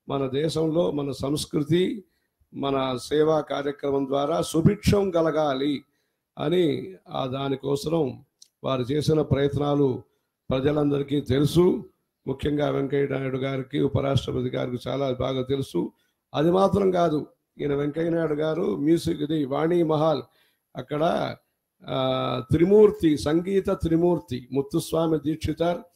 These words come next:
త్యాగరాజస్వామి, శ్యామా శాస్త్రి ఆ కార్యక్రమం కోసం అక్కడికి వచ్చినప్పుడు కంచి నుంచి వారు ప్రత్యేకించి ఆ కార్యక్రమానికి వచ్చి ఆశీర్వచనం ఇచ్చారు.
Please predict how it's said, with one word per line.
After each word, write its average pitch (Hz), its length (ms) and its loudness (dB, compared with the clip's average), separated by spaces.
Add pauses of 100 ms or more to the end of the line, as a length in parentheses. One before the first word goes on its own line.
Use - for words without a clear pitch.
(380)
త్యాగరాజస్వామి, 160 1080 0
శ్యామా 156 440 0
శాస్త్రి 143 580 -4 (560)
ఆ 139 120 -2
కార్యక్రమం 156 680 -2
కోసం 156 760 -2 (340)
అక్కడికి 139 320 -6
వచ్చినప్పుడు 160 680 -2
కంచి 165 340 4
నుంచి 185 640 2 (540)
వారు 147 160 0
ప్రత్యేకించి 196 1120 4
ఆ 175 120 4
కార్యక్రమానికి 165 840 2
వచ్చి 147 260 2
ఆశీర్వచనం 147 720 0
ఇచ్చారు. 135 380 -2